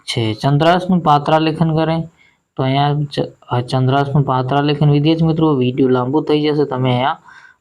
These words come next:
પ્રશ્ન, અ, અ, સોરી, વીડિયોને સ્કીપ અથવા સ્ટોપ કરીને પણ તમે જોઈ શકશો.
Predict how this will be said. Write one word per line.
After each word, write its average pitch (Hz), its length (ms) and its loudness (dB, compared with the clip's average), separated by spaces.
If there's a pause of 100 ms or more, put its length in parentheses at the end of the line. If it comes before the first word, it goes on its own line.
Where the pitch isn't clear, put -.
પ્રશ્ન, 170 560 -2 (440)
અ, 147 40 -2
અ, 143 340 -2
સોરી, 151 520 0
વીડિયોને 135 440 2
સ્કીપ 156 420 -2
અથવા 156 340 -2
સ્ટોપ 139 360 -2
કરીને 135 360 0
પણ 123 200 0
તમે 123 380 -2 (220)
જોઈ 117 260 -2
શકશો. 107 640 -6